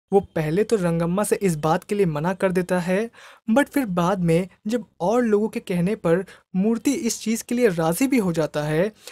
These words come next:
तब ब्रिटिश गवर्नमेंट उसकी रिहाई को मना करके वो मूर्ति को तीन महीने की सज़ा सुना देती है। तो इस स्टोरी में फिर आगे क्या होता है,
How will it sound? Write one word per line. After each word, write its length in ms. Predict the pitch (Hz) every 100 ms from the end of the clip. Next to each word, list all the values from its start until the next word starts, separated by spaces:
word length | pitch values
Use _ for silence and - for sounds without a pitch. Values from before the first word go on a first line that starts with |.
| -
तब 180 | 262 190
ब्रिटिश 320 | 160 180 254
गवर्नमेंट 380 | 180 190 202 220
उसकी 260 | 208 - 214
रिहाई 380 | 170 165 170 196
को 120 | 214
मना 320 | 170 165 220
करके 520 | 214 156 - 156 185 -
वो 100 | 170
मूर्ति 440 | 165 165 175 175 226
को 120 | 226
तीन 380 | 220 - 214 214
महीने 280 | 180 160 160
की 260 | - 294 - -
सज़ा 320 | - 160 165
सुना 240 | 165 156
देती 260 | 151 143 147
है। 460 | 151 135 156 175 _ _ _ -
तो 80 |
इस 100 | 285
स्टोरी 360 | - - 185 226
में 100 | 240
फिर 220 | 240 240 - 180
आगे 220 | 180 233
क्या 180 | 208 175
होता 260 | 156 151
है, 300 | 151 156 196